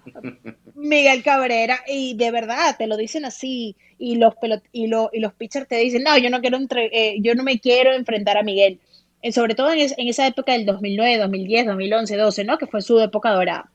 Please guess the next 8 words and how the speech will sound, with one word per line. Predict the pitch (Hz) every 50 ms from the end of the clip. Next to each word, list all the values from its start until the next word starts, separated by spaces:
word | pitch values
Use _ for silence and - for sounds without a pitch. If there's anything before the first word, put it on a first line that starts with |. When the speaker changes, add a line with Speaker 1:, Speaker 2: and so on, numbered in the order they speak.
| _ _ _ _ _ _ _ _ _ _ _ _ _
Speaker 1:
Ujú. | - 120 110 123 123 127 127 - - _
Speaker 2:
Pero | - 294 302 302
Miguel, | 311 302 311 330 320 339 339 320 294 311 349 - _ _ _ _ _ _ _
yo | - 214 262 269 269
creo | 302 294 302
que | 330 311
más | 285 277 277 277
allá | 302 285 269 233 262 254 247 240 247 247